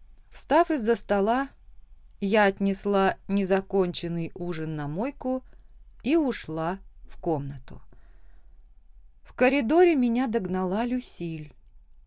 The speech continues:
и стала вести себя так, будто ничего не случилось. А после, поняв, что я реагирую очень холодно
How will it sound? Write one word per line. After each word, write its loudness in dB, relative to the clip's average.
и 2
стала 4
вести -2
себя -2
так, -2
будто -2
ничего -2
не -4
случилось. 2
А 4
после, 0
поняв, 4
что -4
я 2
реагирую 0
очень 0
холодно 0